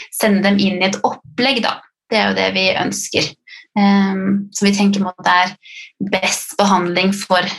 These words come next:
pasienten. For det er ikke til å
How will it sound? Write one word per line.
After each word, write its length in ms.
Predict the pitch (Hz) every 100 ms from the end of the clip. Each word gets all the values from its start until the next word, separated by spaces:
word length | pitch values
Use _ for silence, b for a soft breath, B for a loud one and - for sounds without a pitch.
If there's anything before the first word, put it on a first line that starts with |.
| -
pasienten. 800 | 214 202 180 151 - - 214 202 202 B B B -
For 80 | -
det 100 | 226
er 260 | 185 180 190
ikke 160 | 214
til 180 | 202 233
å 120 | 233